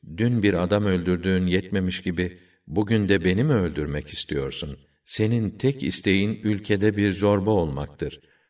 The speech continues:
Asla ıslah etmek, ara bulmak istemiyorsun."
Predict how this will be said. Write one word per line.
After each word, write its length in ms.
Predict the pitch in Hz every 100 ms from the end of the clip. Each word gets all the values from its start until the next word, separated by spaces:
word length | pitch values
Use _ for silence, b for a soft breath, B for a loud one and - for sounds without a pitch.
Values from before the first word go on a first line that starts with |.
| -
Asla 500 | 123 - 104 98 85
ıslah 420 | 92 - 101 92
etmek, 480 | 92 92 90 92 - b b _
ara 260 | 104 113 107
bulmak 360 | 95 95 107
istemiyorsun." 840 | 101 - 117 107 78 67 - 69